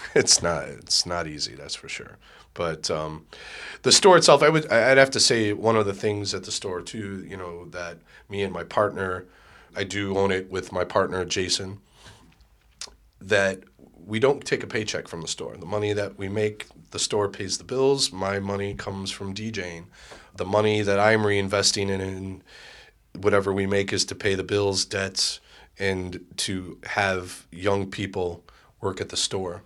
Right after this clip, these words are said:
So there's a new generation of young, crazy guys who work at the store now who are doing things like Garrett David, who is one of the residents at Queen at Smart Bar with me,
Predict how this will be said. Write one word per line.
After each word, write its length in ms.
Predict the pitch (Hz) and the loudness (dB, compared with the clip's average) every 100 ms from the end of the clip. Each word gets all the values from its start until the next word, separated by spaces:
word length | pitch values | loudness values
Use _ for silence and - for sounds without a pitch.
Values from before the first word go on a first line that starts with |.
| - | -8
So 260 | - 98 | -4 -2
there's 200 | 95 117 | -2 0
a 40 | 104 | 0
new 200 | 120 135 | 0 0
generation 680 | 110 101 95 95 - 101 | 2 2 0 -2 -4 -4
of 120 | 90 92 | -8 -6
young, 380 | 95 95 92 | -4 -4 -6
crazy 440 | 95 - 98 98 95 | -6 -2 0 -2 -4
guys 600 | 101 92 90 92 87 - - - - - | -2 -2 -4 -4 -4 -4 -6 -12 -10 -10
who 140 | - 104 | -6 -2
work 260 | 98 98 | 0 0
at 80 | 107 | -2
the 80 | 98 | 0
store 340 | - 110 95 | 0 0 0
now 380 | 95 90 87 92 - - - - | 0 0 -2 -8 -14 -20 -20 -4
who 220 | 117 104 | 0 6
are 240 | 98 95 | 6 6
doing 640 | 92 107 104 101 101 101 - _ - _ _ _ _ _ _ - | 4 2 2 0 -4 -8 -16 _ -20 _ _ _ _ _ _ 0
things 400 | 107 90 90 92 | 0 2 -4 -6
like 180 | 87 | -4
Garrett 340 | - 104 95 - | 0 2 2 2
David, 480 | 101 98 90 90 92 | 2 2 0 -2 -6
who 300 | 95 92 92 | -6 -4 -4
is 240 | 90 87 | -4 -4
one 140 | 95 | -4
of 60 | 90 | -4
the 80 | 90 | -2
residents 560 | 92 85 90 92 87 | -2 -2 -2 -4 -2
at 140 | 90 82 | -2 -4
Queen 440 | - 98 92 90 | -6 -6 -6 -8
at 120 | 85 | -4
Smart 320 | - 98 95 95 | -4 0 -2 0
Bar 180 | 90 | -2
with 180 | 87 85 | -2 -6
me, 300 | 92 87 87 | -8 -8 -10